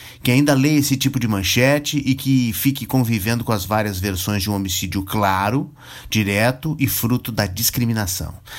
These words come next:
Nessas horas, voltamos ao tema do racismo e vemos que pouco avançamos e fazemos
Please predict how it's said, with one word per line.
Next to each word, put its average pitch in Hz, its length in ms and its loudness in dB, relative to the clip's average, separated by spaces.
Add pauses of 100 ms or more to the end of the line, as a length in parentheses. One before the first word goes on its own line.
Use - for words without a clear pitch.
(100)
Nessas 110 360 2
horas, 127 420 2 (240)
voltamos 120 480 4
ao 120 140 2
tema 131 300 4
do 123 100 0
racismo 123 680 2 (260)
e 151 80 4
vemos 175 440 2 (240)
que 196 140 0
pouco 214 560 4
avançamos 156 920 0
e 151 80 2
fazemos 135 800 2